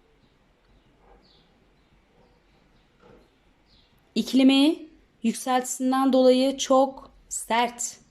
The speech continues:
E, yüksek ve engebeli olduğu için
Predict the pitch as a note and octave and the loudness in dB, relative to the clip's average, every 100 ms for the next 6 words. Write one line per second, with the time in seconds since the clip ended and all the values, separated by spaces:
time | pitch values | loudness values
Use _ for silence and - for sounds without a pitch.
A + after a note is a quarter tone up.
0 | _ _ _ _ _ _ _ _ _ _ | _ _ _ _ _ _ _ _ _ _
1 | _ _ _ _ _ _ _ _ _ _ | _ _ _ _ _ _ _ _ _ _
2 | _ _ _ _ _ _ _ _ _ - | _ _ _ _ _ _ _ _ _ -2
3 | G3+ F#3+ G#3 A3+ D4+ D4 C#4+ C4+ C4 C4+ | 0 0 -4 -6 -8 -4 -2 0 2 2
4 | C#4 C#4 C4+ C4 B3+ - C4+ C#4+ - - | 4 4 2 0 -2 -2 -2 -2 -4 -10